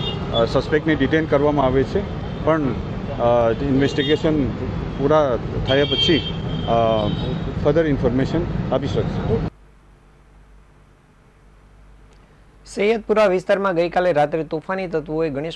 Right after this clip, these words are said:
Speaker 2: મંડપ પર પથ્થરમારો કર્યો હતો અને તેના પડઘા બીજે દિવસે સાંભળવા મળ્યા હતા.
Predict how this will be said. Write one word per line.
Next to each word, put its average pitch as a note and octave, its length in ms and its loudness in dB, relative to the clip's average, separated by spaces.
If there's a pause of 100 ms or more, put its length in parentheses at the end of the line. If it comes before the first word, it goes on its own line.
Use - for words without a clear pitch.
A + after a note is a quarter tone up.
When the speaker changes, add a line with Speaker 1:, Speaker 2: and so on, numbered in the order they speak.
Speaker 2:
મંડપ D3 320 -2 (120)
પર D3 180 0
પથ્થરમારો C#3 540 -6
કર્યો C#3 280 -2
હતો C#3+ 140 -6
અને C#3 140 -8
તેના D3 240 -8
પડઘા C#3 360 -4
બીજે C3+ 300 -4
દિવસે C#3+ 280 -6
સાંભળવા B2+ 480 -6
મળ્યા A2 300 -6
હતા. A2 160 -12